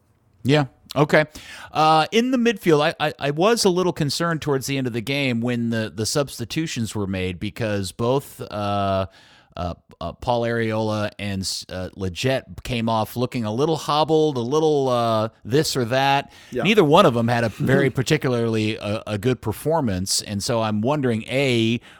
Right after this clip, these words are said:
Speaker 1: wha-, is there an injury report on either one of them, and B, is there anything about their performance that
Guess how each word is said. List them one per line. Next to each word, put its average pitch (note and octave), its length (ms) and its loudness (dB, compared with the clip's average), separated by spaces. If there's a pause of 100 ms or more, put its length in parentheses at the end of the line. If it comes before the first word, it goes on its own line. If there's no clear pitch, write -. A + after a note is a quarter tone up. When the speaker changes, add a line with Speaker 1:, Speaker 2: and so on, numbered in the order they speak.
Speaker 1:
wha-, A2 260 -2
is C3 200 4
there C3 160 4
an A2+ 100 -2
injury C#3+ 460 0
report D3 500 -2
on B2+ 160 -4
either C3+ 240 -2
one C3+ 200 -2
of C#3 100 -4
them, D3 200 -2
and A#2 380 -2
B, C3 520 -2
is B2+ 160 0
there C3 160 0
anything B2+ 260 -2
about A#2 260 0
their B2 120 0
performance B2 580 -4
that A2+ 220 -4